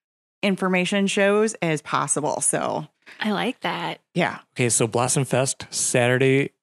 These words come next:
Speaker 3: uh, the majority of the day is spent down on Grand Avenue.
Speaker 1: Mm-hmm.
Speaker 2: Yep.
Speaker 1: And then what, what we have the ice cream social. So that's going on while we're doing the arts and craft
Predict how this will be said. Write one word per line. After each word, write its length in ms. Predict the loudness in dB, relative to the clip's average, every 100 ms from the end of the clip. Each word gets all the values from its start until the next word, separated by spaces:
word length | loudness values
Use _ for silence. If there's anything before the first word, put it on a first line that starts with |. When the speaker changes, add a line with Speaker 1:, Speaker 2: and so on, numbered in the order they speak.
| -4
Speaker 3:
uh, 320 | 0 0 -2 -4 -4
the 60 |
majority 500 | -2 -2 2 2 4
of 120 | 2
the 60 | 2
day 240 | 2 4
is 140 | 4 2
spent 360 | 0 0 -2 -4 -2
down 220 | 0 2
on 100 | 0
Grand 260 | 0 2 2
Avenue. 340 | 0 0 -4 -6 _ -4
Speaker 1:
Mm-hmm. 240 | -2 0 2
Speaker 2:
Yep. 160 | 2 0 -8 _ _ -8 0
Speaker 1:
And 200 | 4 4
then 180 | 4
what, 140 | 2 2
what 120 | 2
we 100 | 4
have 140 | 2
the 120 | 0 0
ice 140 | 0
cream 180 | 0 0
social. 400 | 0 0 -2 -2
So 180 | -2 0
that's 220 | 2 2
going 200 | 0 2
on 320 | 4 2 2
while 220 | 2 2
we're 100 | 2
doing 220 | 2 2
the 100 | 2 0
arts 200 | 0 0
and 100 | -2
craft 360 | 0 -2 -2